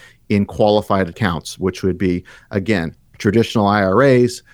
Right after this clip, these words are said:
you know, four oh one Ks, four oh three Bs, four fifty-sevens, T S Ps, thrift savings plans that have a lot of money in these accounts where they're gonna have to start taking these R M Ds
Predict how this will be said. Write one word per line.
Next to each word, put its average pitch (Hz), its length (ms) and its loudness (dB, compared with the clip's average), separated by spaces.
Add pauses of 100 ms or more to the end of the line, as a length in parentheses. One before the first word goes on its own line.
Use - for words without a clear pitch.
(200)
you 104 80 -2
know, 92 100 0
four 123 340 2
oh 120 60 4
one 113 160 2
Ks, 110 420 0
four 113 300 2
oh 110 60 2
three 110 280 -2
Bs, 104 380 -2
four 110 220 0
fifty-sevens, 104 1000 0 (300)
T 139 220 4
S 113 100 0
Ps, 117 320 0
thrift 117 220 -2
savings 107 420 0
plans 101 320 -2
that 101 120 -2
have 104 120 -2
a 92 60 -2
lot 107 260 0
of 98 60 -4
money 107 300 0
in 101 40 0
these 90 220 -2
accounts 92 420 -4
where 95 100 -2
they're 92 120 -2
gonna 95 100 -4
have 95 120 -6
to 98 80 -12
start 98 300 -2
taking 110 360 -4
these 90 180 -6
R 95 240 -2
M 90 140 -4
Ds 107 400 -4